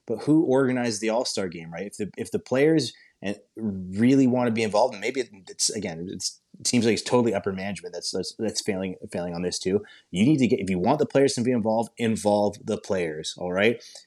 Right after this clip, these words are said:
It's their game too. It's their sport. Get them, you know, I think those guys know better than anything 'cause they've been watching it just like us.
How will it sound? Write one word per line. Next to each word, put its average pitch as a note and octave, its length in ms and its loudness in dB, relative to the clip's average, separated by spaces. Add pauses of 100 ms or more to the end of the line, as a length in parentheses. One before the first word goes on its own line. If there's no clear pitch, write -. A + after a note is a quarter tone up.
(220)
It's - 200 -8
their C3+ 200 4
game B2 300 0
too. A2+ 420 -2 (280)
It's - 180 -12
their A#2 220 0
sport. G#2 540 -6 (420)
Get G#2 240 -6
them, G#2+ 360 -2
you G#2+ 120 -6
know, F2+ 200 -6 (120)
I G2+ 100 0
think B2 220 2
those G#2+ 160 4
guys G#2+ 260 0
know G2+ 140 -4
better G2+ 220 -2
than F2+ 120 -10
anything G2+ 340 -6
'cause F#2+ 120 -6
they've G#2 160 -2
been G2+ 140 -6
watching F#2 340 -8
it F2+ 100 -8
just G#2+ 200 -2
like F2+ 140 -4
us. A2+ 360 -4